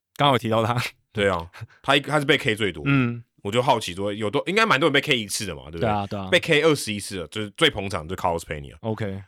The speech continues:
Speaker 2: B J Upton 你刚才也有提到，
Speaker 1: 嗯。
Speaker 2: 第二名，十八次。
Speaker 1: <laughs>
Speaker 2: 也蛮多的。
Speaker 1: <laughs> 都，都，都是魔鬼鱼队
Speaker 2: 对，都是魔鬼鱼队。
Speaker 1: 就，就在的选手嘛。
Speaker 2: 然后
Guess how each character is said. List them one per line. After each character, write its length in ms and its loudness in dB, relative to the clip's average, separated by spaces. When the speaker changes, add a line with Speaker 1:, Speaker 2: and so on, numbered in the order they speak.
Speaker 2:
B 140 4
J 140 4
Upton 260 2
你 80 -4
刚 80 2
才 40 2
也 40 0
有 100 -2
提 140 -14
到， 260 -12
Speaker 1:
嗯。 100 2
Speaker 2:
第 60 6
二 80 2
名， 280 -14
十 240 -8
八 220 2
次。 240 -10
Speaker 1:
<laughs> 640 -8
Speaker 2:
也 60 2
蛮 180 -2
多 320 4
的。 160 2
Speaker 1:
<laughs> 80 -12
都， 100 0
都， 120 2
都 140 2
是 80 2
魔 180 4
鬼 180 4
鱼 100 2
队 320 4
Speaker 2:
对， 260 2
都 180 4
是 60 4
魔 80 6
鬼 140 6
鱼 20 6
队。 100 2
Speaker 1:
就， 0 -
就 0 -
在 0 -
的 0 -
选 220 0
手 160 0
嘛。 80 0
Speaker 2:
然 100 6
后 320 2